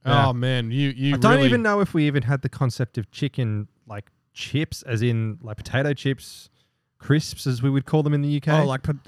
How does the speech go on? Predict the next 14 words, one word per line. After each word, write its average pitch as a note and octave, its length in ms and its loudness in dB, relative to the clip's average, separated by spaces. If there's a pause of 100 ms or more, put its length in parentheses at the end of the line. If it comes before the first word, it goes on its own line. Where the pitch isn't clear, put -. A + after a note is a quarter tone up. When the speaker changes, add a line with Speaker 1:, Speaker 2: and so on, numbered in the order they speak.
Speaker 3:
like C3 320 -4
chicken C3 320 -4
flavored A#2 500 -2
Speaker 2:
Yeah, G#3 200 6
Speaker 3:
chips. - 120 -4
Speaker 2:
chicken E3 220 -2
flavor. G3+ 200 -6
No, B2 280 -2 (100)
didn't E3 200 2
Speaker 1:
Hmm. E3+ 60 4
Speaker 2:
even E3 100 2
have E3 140 2
that E3 120 -2
concept. F3+ 460 -2